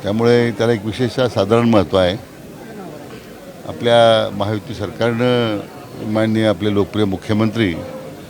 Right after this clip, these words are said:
देवेंद्रजी फडणवीस साहेबांनी आणि दोन्ही उपमुख्यमंत्री एकनाथराव शिंदे आणि दादा मंत्रिमंडळानं या ठिकाणी विशेष बैठक पहिल्यांदा घडली झाली आणि त्यामध्ये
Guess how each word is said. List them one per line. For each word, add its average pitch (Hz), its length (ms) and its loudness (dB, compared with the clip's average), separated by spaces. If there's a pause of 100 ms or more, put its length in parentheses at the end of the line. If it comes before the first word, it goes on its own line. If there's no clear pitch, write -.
(560)
देवेंद्रजी 101 540 -2
फडणवीस 95 600 -2
साहेबांनी 104 640 -2
आणि 104 340 2 (180)
दोन्ही 120 200 2
उपमुख्यमंत्री 95 680 -4
एकनाथराव 92 320 -4
शिंदे 90 300 -4
आणि 90 220 -2
दादा 85 340 -2 (1200)
मंत्रिमंडळानं 135 760 4
या 139 100 6
ठिकाणी 123 380 4
विशेष 151 280 2
बैठक 131 320 4
पहिल्यांदा 117 400 4
घडली 87 300 0 (440)
झाली 95 200 0
आणि 107 160 0
त्यामध्ये 127 600 4